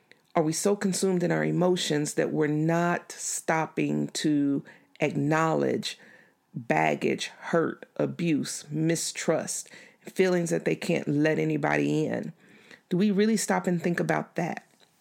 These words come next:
And a lot of that comes from taking the time to get to know each student one-on-one. I have this, this pact that I made with myself,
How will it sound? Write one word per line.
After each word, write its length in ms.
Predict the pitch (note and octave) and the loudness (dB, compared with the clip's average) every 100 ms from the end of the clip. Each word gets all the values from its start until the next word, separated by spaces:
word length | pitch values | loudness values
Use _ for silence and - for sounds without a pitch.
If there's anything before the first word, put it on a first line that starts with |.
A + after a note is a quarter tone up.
| _ _ _ _ - - - _ - - - - - - | _ _ _ _ -20 -20 -20 _ -20 -20 -20 -20 -20 -2
And 120 | F#3+ | 2
a 40 | G3+ | 4
lot 180 | A3 | 4
of 60 | C4+ | 4
that 180 | A#3+ G#3 | 2 0
comes 340 | - F#3 F3+ | 2 2 2
from 520 | - E3+ D#3+ D#3 D#3 - - - - - _ _ _ _ _ - | 2 2 4 2 -2 -6 -18 -20 -20 -20 _ _ _ _ _ -4
taking 400 | - A#3 B3+ A3+ | 0 2 4 2
the 80 | G#3 | 2
time 360 | - E3 D#3+ | 2 2 2
to 140 | E3 D#3+ | 0 0
get 180 | D#3+ E3 | 0 0
to 140 | E3 | 0
know 240 | D#3 C#3+ - _ | 2 2 -2 _
each 340 | G3+ G3+ - | 0 0 -2
student 640 | - - - F#3 D#3 B2+ - | -4 -4 2 2 2 -2 0
one-on-one. 800 | D3+ D#3+ D#3 D3+ D#3 D#3 C#3 D#3 - - - - | 2 2 2 2 2 0 0 -2 -10 -20 -20 -4
I 80 | G#3+ | 2
have 200 | B3 A#3 | 2 4
this, 380 | G#3 F3+ - - | 2 2 -2 0
this 300 | F#3 E3+ - - | 0 0 -2 -6
pact 560 | - G#3 F#3+ - - | 0 2 2 -2 -10
that 180 | A3 D#3+ | -2 2
I 100 | D#3+ | 2
made 360 | D#3 D#3 D#3+ F3 | 4 4 2 2
with 180 | F3+ F3+ | 0 0
myself, 640 | E3+ F3 F3+ F3 F3+ - | 0 2 2 2 0 -6